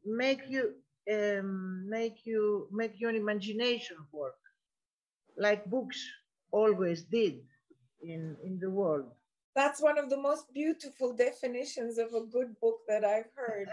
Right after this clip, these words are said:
Speaker 1: <laughs>
Speaker 2: Julia.
Speaker 1: It's
Speaker 2: Thank
Speaker 1: for
Speaker 2: you
Speaker 1: you,
Speaker 2: for that.
Speaker 1: because you're beautiful, so you make me speak about beautiful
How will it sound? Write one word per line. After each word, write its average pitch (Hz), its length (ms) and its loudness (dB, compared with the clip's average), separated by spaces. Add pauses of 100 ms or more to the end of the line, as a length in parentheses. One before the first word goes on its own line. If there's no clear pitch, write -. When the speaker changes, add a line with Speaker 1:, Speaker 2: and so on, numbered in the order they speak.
Speaker 1:
<laughs> 185 120 -20
Speaker 2:
Julia. 208 500 -4 (500)
Speaker 1:
It's 233 220 -2
Speaker 2:
Thank 254 100 0
Speaker 1:
for 240 80 8
Speaker 2:
you 214 180 2
Speaker 1:
you, 240 200 6
Speaker 2:
for 170 60 0
that. 196 180 -2
Speaker 1:
because 226 180 0 (180)
you're 277 300 0
beautiful, 277 580 -2 (320)
so - 180 0
you 233 260 -2
make 254 280 0
me 233 100 -4
speak 247 340 -8
about 214 360 2
beautiful 214 440 -4